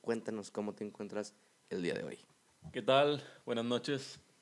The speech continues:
Speaker 2: eh, buenos días, buenas tardes, dependiendo de la hora que nos estén escuchando.
Speaker 1: Ujú.
Speaker 2: Este, ¿cómo me encuentro? Pues, un poco encabronado por la situación que acabo de vivir hace unos minutos. Este,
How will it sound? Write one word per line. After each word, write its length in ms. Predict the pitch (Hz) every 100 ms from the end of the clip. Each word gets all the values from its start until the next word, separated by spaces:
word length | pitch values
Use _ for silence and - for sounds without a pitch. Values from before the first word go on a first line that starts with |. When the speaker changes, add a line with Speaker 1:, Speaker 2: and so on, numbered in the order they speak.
| 131 117
Speaker 2:
eh, 320 | 101 101 98
buenos 240 | 104 107
días, 240 | 101 110 104
buenas 200 | 113 101
tardes, 380 | - 107 120 -
dependiendo 380 | 113 95 101 104
de 20 |
la 60 | 104
hora 160 | 104
que 120 | - 101
nos 120 | 92
estén 220 | - 101
escuchando. 480 | 95 107 104 107 117
Speaker 1:
Ujú. 320 | - - -
Speaker 2:
Este, 540 | 113 104 95 - 98 -
¿cómo 180 | 107
me 100 | 120 117
encuentro? 480 | 120 143 147 165 147
Pues, 460 | 147 151 147 - 123
un 140 | 110
poco 180 | 120 127
encabronado 640 | 120 117 107 113 127 139
por 160 | 120 104
la 80 |
situación 360 | 110 - 110 110
que 160 | 117 107
acabo 280 | 104 110
de 80 | 110
vivir 220 | 104 107
hace 120 | 110 113
unos 140 | 110
minutos. 580 | 107 117 - - - - - - - - - -
Este, 1300 | 110 107 107 107 107 107 - 113 110 107 107 104